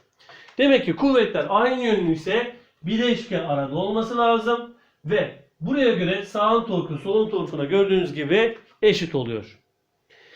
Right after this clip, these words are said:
Eğer kuvvetler zıt yönlü ise, kuvvetler zıt yönlü ise bileşke arkadaşlar dışarıda ama büye yakın olur. Kuvvetler zıt yönlü ise bileşke dışarıda ama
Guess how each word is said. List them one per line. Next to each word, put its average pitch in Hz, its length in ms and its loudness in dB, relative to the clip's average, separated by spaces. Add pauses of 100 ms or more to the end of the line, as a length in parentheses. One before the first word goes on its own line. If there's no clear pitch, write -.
(280)
Eğer 294 380 6
kuvvetler 269 640 0
zıt 233 440 -2
yönlü 185 400 0
ise, 139 420 -8 (340)
kuvvetler 170 580 -2
zıt 156 340 -4
yönlü 139 320 -2
ise 127 340 -12 (520)
bileşke 240 580 -2
arkadaşlar 180 920 -4 (280)
dışarıda 214 960 0
ama 247 320 2
büye 220 240 2
yakın 208 240 2
olur. 147 360 -4 (640)
Kuvvetler 190 680 0
zıt 214 380 -4
yönlü 180 340 0
ise 131 440 -10 (380)
bileşke 185 840 -4 (220)
dışarıda 170 600 -2
ama 160 480 -2